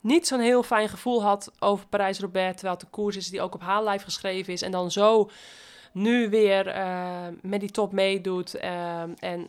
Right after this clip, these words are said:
wel een klein beetje rekeningen heeft gehouden natuurlijk met de omstandigheden. Ze proberen natuurlijk ook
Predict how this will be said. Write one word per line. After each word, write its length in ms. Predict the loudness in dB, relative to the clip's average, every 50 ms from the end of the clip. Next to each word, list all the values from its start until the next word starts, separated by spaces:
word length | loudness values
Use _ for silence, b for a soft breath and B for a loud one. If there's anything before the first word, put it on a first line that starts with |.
| -8 -4
wel 240 | 0 2 2 2 2
een 100 | -2 -2
klein 320 | 0 2 2 4 4 2
beetje 480 | 2 0 0 0 0 -2 -2 -2 -2 -4 -8 _ _ _ _ _ _ _ _ _ _
rekeningen 600 | -2 2 2 2 2 2 0 2 2 2 2 2
heeft 200 | 2 0 -2 -2
gehouden 320 | 0 2 2 4 2 0
natuurlijk 320 | -2 -2 0 0 0 0 0
met 360 | -2 -2 -2 -2 -4 -10 -14 -8
de 120 | -6 -4
omstandigheden. 1040 | -4 -4 -4 -2 0 2 2 2 0 -2 -2 -2 -2 -2 -2 -2 -4 -4 -4 -6 -6
Ze 160 | -6 -6 -6 -8 -8
proberen 280 | -8 -6 -4 -2 -4 -4
natuurlijk 320 | -4 -6 -8 -8 -4 -2
ook 220 | -2 -2 -2 -4